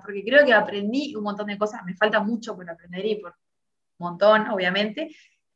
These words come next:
pero está bueno porque en su momento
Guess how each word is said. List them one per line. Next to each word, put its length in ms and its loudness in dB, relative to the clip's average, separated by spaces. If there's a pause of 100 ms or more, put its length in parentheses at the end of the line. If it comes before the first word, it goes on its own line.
pero 140 10
está 260 8
bueno 340 4
porque 500 -2 (380)
en 140 -10
su 160 -12
momento 920 2